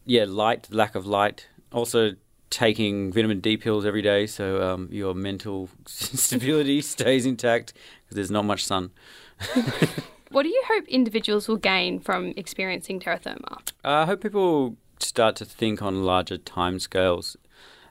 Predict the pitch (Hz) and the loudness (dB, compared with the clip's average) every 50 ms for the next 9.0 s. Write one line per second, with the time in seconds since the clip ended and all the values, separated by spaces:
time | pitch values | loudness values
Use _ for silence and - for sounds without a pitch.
0 | - 101 104 107 110 110 104 117 110 110 107 101 101 101 98 95 95 92 92 90 | -4 -2 0 2 2 2 2 2 2 2 4 2 2 2 2 2 2 0 -2 -4
1 | 92 - - _ _ _ - - - - - - - - - - _ _ _ _ | -8 -12 -20 _ _ _ -20 -20 -20 -20 -20 -20 -20 -20 -20 -20 _ _ _ _
2 | _ _ - 147 131 110 131 131 123 120 120 117 113 - 123 120 120 120 117 113 | _ _ -14 -14 -8 -2 0 2 2 2 2 2 0 0 0 2 2 4 2 2
3 | 101 117 104 110 110 107 - 117 101 101 98 - - - - 120 117 110 113 113 | 0 4 6 6 6 6 4 0 -4 -4 -6 -8 -8 -6 -4 -4 0 2 2 4
4 | 110 110 - 110 110 107 104 110 104 101 101 104 107 104 104 104 113 113 110 110 | 4 4 4 4 2 2 2 2 4 4 4 4 2 2 2 2 2 2 4 4
5 | 110 110 104 - - - - 110 104 - - 107 120 117 90 95 113 113 110 - | 4 2 0 -2 -4 -10 -10 -12 -14 -14 -6 0 0 0 2 2 0 0 0 2
6 | 123 110 107 98 90 110 110 107 123 117 107 107 104 104 98 - - 98 95 95 | 0 0 0 2 2 2 2 2 2 0 0 0 0 -2 -4 -4 -4 -4 -4 -2
7 | 87 95 98 98 95 95 95 95 95 - - 104 101 - - 104 101 - 90 101 | 2 2 4 4 4 2 -2 -4 -6 -6 -6 -6 -6 -6 -6 -10 -8 -8 -6 -4
8 | 98 101 98 95 92 92 - - - 107 107 104 - - - - - - - | -2 -2 -2 -2 -4 -6 -10 -8 -2 0 0 0 -2 -4 -12 -14 -14 -14 -14